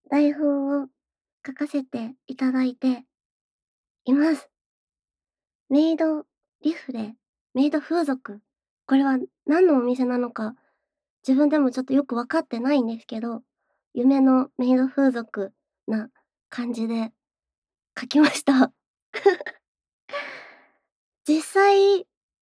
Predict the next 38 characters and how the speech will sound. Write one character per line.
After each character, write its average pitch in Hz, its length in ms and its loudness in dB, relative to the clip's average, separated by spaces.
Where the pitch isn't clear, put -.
ど 294 120 -4
う 480 240 2
い 330 40 4
う 294 80 -4
こ 269 140 -4
と 262 200 0
を 262 40 2
す 262 140 -4
る 254 140 2
の 247 140 0
か 233 140 -14
が 240 360 -10
全 311 180 4
然 330 180 0
想 339 240 -2
像 330 160 -2
が 311 120 0
で 285 100 0
き 320 140 -2
な 311 100 2
か 277 120 -6
っ - 20 -8
た 254 140 -12
の 226 180 -8
で、 247 300 -8
エ - 80 4
ッ - 120 -2
チ 233 120 -10
な 226 120 -4
本 254 180 2
を 247 60 2
読 247 220 -2
ん 247 80 -4
だ 233 120 -10
り、 254 380 -4
あ 262 80 -10
と 254 160 -6
は、 226 380 -8